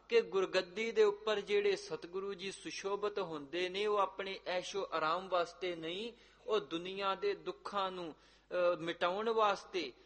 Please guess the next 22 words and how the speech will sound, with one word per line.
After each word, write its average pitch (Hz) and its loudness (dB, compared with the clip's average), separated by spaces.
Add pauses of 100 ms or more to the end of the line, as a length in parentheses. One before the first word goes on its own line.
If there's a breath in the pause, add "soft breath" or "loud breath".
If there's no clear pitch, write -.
(140)
ਜੇ 214 4
ਗੁਰੂ 208 -2
ਨਾਨਕ 180 0
ਪਾਤਸ਼ਾਹ 208 2
ਵਰਗੇ 180 0
ਇਤਿਆਦ 196 2
ਕੋਈ 202 -4
ਵੀ 202 -10
ਗੁਰੂ 165 -8
ਸਾਹਿਬਾਨ 175 -2
ਗੁਰਗੱਦੀ 165 -4
ਉੱਪਰ 180 -2
ਹੋਣ, 151 -2 (340 loud breath)
ਉਹਦਾ 202 2
ਮਤਲਬ 170 -2
ਹੈ 175 0
ਉਹ 185 -4
ਸਾਡੇ 160 -6
ਉੱਪਰ 175 -6
ਕਿਰਪਾ 208 0
ਕਰਦੇ 165 -2
ਨੇ। 143 -8